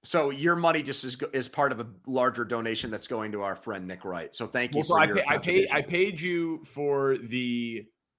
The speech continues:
Speaker 2: overtime thing. I still think that I shouldn't have had to pay the full amount, but that's okay.
Speaker 1: Why?
Speaker 2: Well,
Speaker 1: The defensive thing never even came out of his mouth, and he didn't even allude to it in a way that you could make you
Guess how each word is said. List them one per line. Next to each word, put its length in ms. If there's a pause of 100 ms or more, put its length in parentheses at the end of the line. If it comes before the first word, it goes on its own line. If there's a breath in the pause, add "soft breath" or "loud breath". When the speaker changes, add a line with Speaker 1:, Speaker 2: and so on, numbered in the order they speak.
(500)
Speaker 2:
overtime 540
thing. 280
I 80
still 380
think 300
that 380 (440)
I 120
shouldn't 280
have 80
had 160
to 80
pay 140
the 80
full 240
amount, 260 (180)
but 300 (340)
that's 200
okay. 40
Speaker 1:
Why? 320 (1200)
Speaker 2:
Well, 380
Speaker 1:
The 60
defensive 640
thing 460
never 320
even 240
came 240
out 120
of 80
his 160
mouth, 440
and 80
he 80
didn't 180
even 220
allude 440
to 180
it 100
in 100
a 80
way 520 (340 soft breath)
that 160
you 100
could 220
make 420
you 640